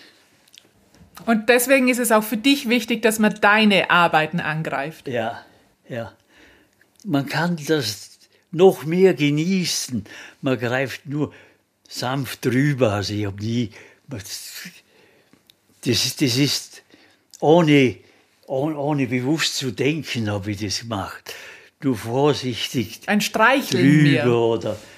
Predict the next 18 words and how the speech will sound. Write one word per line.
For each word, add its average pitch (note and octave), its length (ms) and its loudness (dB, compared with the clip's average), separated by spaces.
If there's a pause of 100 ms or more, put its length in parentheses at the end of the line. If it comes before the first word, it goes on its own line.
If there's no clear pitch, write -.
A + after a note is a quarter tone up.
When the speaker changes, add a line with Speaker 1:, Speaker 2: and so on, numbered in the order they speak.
(140)
Speaker 1:
Mhm. G3+ 80 -2
Speaker 2:
den F#3 260 0
angeschaut, B2 640 -8
dann, G#2+ 180 -10
dann A#2+ 160 -8
überlegt A#2 460 -4
man C#3 80 -4
sich, B2 240 -8 (420)
wo D#3+ 840 -4
kommt C#3 320 -8
daher G#2+ 360 -2
der G2+ 200 -6
Stein? G2 600 -10
Wo? C3 500 -8 (580)
Ja, C3 920 -2
das G#2+ 220 -2
ist - 280 -2
der, G#2 200 -2